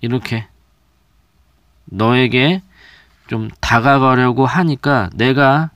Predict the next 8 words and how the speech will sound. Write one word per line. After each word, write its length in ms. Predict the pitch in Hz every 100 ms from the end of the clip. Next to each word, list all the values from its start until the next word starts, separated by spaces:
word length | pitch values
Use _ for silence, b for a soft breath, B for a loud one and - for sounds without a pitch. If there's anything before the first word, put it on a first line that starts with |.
| _
지금까지 800 | - 123 131 143 147 127 113 92 B B B B B _ -
다른 480 | 120 113 147 147 135
여자 560 | 127 117 110 123 135 - _
기웃거린 720 | - 131 151 143 143 123 101 85
거, 100 | - - _ _
어, 340 | - - 127 _ _ _ _ _ _
그리고, 480 | - 107 104 151 202 b b b b b b -
예, 80 | -